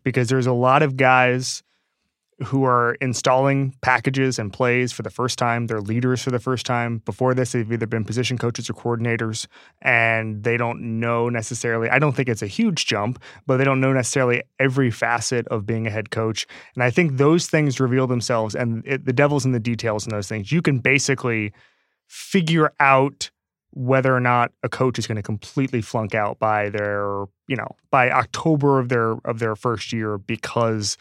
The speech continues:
those little things add up. Sometimes the learning curve is a little too steep for certain coaches, and I think that you can glean that from training camp. I don't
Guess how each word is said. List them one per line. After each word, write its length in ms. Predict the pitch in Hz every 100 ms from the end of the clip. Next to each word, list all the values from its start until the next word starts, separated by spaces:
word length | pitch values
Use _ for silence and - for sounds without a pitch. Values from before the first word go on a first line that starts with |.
| - -
those 200 | - 127
little 220 | 113 127 120
things 340 | - 110 101 -
add 180 | 107
up. 200 | 101 107
Sometimes 420 | - 160 185 175 147
the 80 |
learning 260 | 139 143 139
curve 380 | - 131 123 -
is 140 | 117
a 40 | 113
little 160 | 113
too 160 | 113 117
steep 300 | - 110 104
for 100 | 110
certain 380 | 107 110 107 101 _ _
coaches, 420 | - 117 104 107
and 60 | 104
I 60 | 104
think 220 | 117 110
that 160 | 107 - - - -
you 80 | 131
can 200 | 127 120
glean 240 | 127 123
that 140 | 107
from 140 | 101 107
training 300 | - 110 98
camp. 200 | - - -
I 120 | 135
don't 240 | 139 135